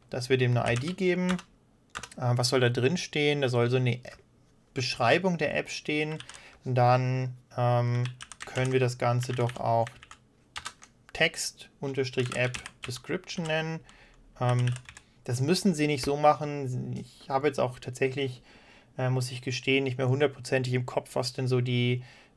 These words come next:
ähm, Best Practice für die I D, ähm, Benennung von diesen U-I-Elementen ist. Also wir sollten auf jeden Fall, ähm, diesen, äh, Snake Case, also diesen Underscore,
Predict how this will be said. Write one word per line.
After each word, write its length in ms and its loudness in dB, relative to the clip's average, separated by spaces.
ähm, 380 2
Best 300 0
Practice 720 0
für 320 -2
die 380 -2
I 160 2
D, 560 -2
ähm, 560 -2
Benennung 720 -2
von 260 -4
diesen 240 2
U-I-Elementen 920 0
ist. 240 -4
Also 140 0
wir 100 0
sollten 260 2
auf 120 -2
jeden 200 -2
Fall, 480 2
ähm, 600 0
diesen, 560 -4
äh, 360 -12
Snake 360 -2
Case, 340 -2
also 60 0
diesen 200 -2
Underscore, 840 0